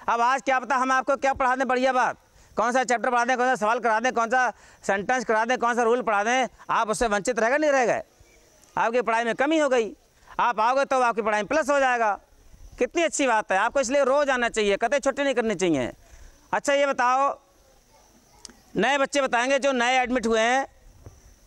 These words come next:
कितने बच्चे ऐसे हैं जिनकी अभी तक books नहीं आई हैं,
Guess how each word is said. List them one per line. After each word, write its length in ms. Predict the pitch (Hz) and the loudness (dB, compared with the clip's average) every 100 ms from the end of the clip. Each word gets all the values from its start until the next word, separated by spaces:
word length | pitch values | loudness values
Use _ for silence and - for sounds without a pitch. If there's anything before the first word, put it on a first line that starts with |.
| - - - - - - - | -20 -20 -20 -20 -20 -12 -6
कितने 320 | 220 294 294 | -4 -2 0
बच्चे 240 | 277 - 277 | -2 0 0
ऐसे 260 | 262 233 | 0 0
हैं 100 | 285 | -2
जिनकी 220 | 262 262 277 | 0 0 0
अभी 160 | 262 | 0
तक 140 | 254 277 | 0 -2
books 260 | 202 - 269 | -2 -2 0
नहीं 200 | 240 233 | 0 0
आई 160 | 196 | -2
हैं, 160 | 143 | -4